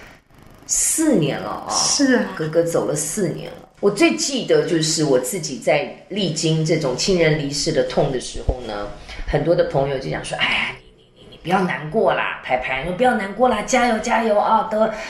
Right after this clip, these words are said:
Speaker 1: 呃，时间是最好的疗伤啦。”我心，我其实心里很想骂人。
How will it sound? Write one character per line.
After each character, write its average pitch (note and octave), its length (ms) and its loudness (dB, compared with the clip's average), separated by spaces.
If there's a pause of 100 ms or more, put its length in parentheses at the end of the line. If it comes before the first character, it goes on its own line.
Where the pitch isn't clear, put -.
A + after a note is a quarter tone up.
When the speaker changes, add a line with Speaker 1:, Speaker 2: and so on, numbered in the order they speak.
Speaker 1:
呃， F#3+ 160 0
时 A3 240 2
间 B3+ 180 4
是 A#3 140 2
最 - 180 2
好 F#3 200 4
的 F#3 60 4
疗 F#3+ 180 4
伤 G#3+ 320 -2
啦。” - 420 -2
我 D3+ 40 -8
心， D#3+ 260 -6
我 D3+ 80 -4
其 - 240 -2
实 D#3+ 80 -4
心 F3+ 240 0
里 C#3+ 100 0
很 C#3 140 -4
想 B2+ 240 -6
骂 B2 260 -2
人。 F#2 160 -6